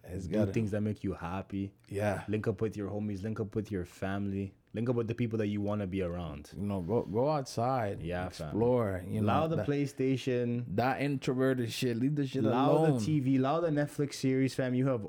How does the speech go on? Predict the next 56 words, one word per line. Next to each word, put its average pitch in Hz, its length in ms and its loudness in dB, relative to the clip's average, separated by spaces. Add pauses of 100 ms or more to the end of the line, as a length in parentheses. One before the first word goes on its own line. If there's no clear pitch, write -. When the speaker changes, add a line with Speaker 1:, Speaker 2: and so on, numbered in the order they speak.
Speaker 2:
all 143 200 2
winter 147 320 2
to 131 140 0
watch 120 320 2
that 113 180 0
shit 117 240 -2
to - 80 -12
play. 120 120 0
That's 135 260 2
Speaker 1:
Oh, 131 40 2
Speaker 2:
what 107 80 0
that's 120 220 0
time 110 300 -2
for. 147 60 2
Speaker 1:
you've 247 180 2
been 277 160 4
doing 285 180 4
that 285 160 2
for 208 140 0
two 294 340 8
years. 269 460 8
Speaker 2:
Yeah, 107 300 2
fam. 85 320 -4
covid 139 280 0
had 131 180 0
you 113 120 0
locked 117 320 0
up 147 100 0
in 147 80 0
the 135 80 0
crib, 127 320 2
locked 120 240 0
up 135 80 -2
in 139 100 2
your 131 140 4
basement, 117 480 0
in 110 140 2
your 107 140 2
bedroom, 113 540 0
in 107 140 2
your 98 240 2 (220)
living 123 480 2
room, 120 220 2
in 101 120 0
your 98 160 2
Speaker 1:
That 98 340 0
Speaker 2:
whatever 107 640 0
room. 85 360 -4
Speaker 1:
I, 110 260 0
I 113 200 -2
honestly, 135 580 2
that's 127 280 0
what 120 140 -2
got 120 160 0
me 113 140 0 (140)
the, 98 60 -2